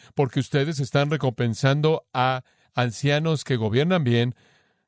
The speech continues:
aquellos que son diligentes, ancianos fieles, son dignos, lo merecen. Y por cierto, a manera de comentario al margen, no hay nadie mejor en quien usted pueda confiar que un hombre piadoso con los recursos que usted les da.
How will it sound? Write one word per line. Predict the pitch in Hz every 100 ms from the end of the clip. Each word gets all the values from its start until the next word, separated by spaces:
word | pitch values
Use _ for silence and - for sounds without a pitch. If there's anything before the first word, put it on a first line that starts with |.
| _ _
aquellos | 120 - 165 156
que | 131
son | 139 147
diligentes, | 123 - 131 143 135
ancianos | 127 107 139 135 -
fieles, | 123 123 139 165 147
son | 135 120
dignos, | 120 135 165 165 -
lo | 120
merecen. | 135 175 143 113
Y | 110
por | 147
cierto, | - 180 143
a |
manera | 131 175 151
de | 113 95 _ _ _ _
comentario | 117 117 139 139
al | 117
margen, | 127 143 107 107 - _ _ _
no | 156
hay | 185
nadie | 190 185 160
mejor | 123 - 147 175 190
en | 135
quien | - 123
usted | 110 151
pueda | 139 151 135
confiar | 117 107 160 151
que | 156
un |
hombre | 156 139
piadoso | 127 113 143 175 123
con | 113 120
los | 113
recursos | 113 175 131 110
que | 107
usted | - 123
les | 151 127
da. | 175 220